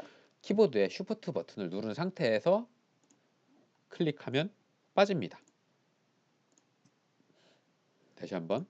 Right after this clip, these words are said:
선택할 때는 하나씩, 하나씩 하면 빛나고 쉬프트 누르면 빠져요. 그리고 한 번에 다 선택을, 선택해서 빼버리려면 이에스씨 버튼을 한번 눌러주면 됩니다. 근데 지금은 제가 이 객체를 블록으로 다 묶어놓은 상태예요.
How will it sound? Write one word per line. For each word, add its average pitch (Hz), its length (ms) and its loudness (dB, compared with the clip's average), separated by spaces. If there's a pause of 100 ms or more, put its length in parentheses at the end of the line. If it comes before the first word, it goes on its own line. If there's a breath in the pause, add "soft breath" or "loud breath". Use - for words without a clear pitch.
(200)
선택할 - 380 -4
때는 117 260 -4
하나씩, 160 440 -6 (440)
하나씩 - 380 -10
하면 160 380 -4 (280)
빛나고 92 520 -4 (800 soft breath)
쉬프트 - 300 -8
누르면 151 380 0
빠져요. 185 380 2 (340)
그리고 131 220 2
한 220 220 0
번에 220 240 6
다 123 580 4
선택을, 139 500 -2 (420)
선택해서 139 460 -4
빼버리려면 165 760 2 (440 soft breath)
이에스씨 170 480 2
버튼을 127 520 -2
한번 107 420 -2
눌러주면 90 520 -6 (140)
됩니다. 85 360 -10 (1600 loud breath)
근데 156 140 2
지금은 202 460 4
제가 139 240 6
이 127 60 6
객체를 139 500 2
블록으로 156 440 4
다 120 120 -2
묶어놓은 165 460 2
상태예요. 110 840 0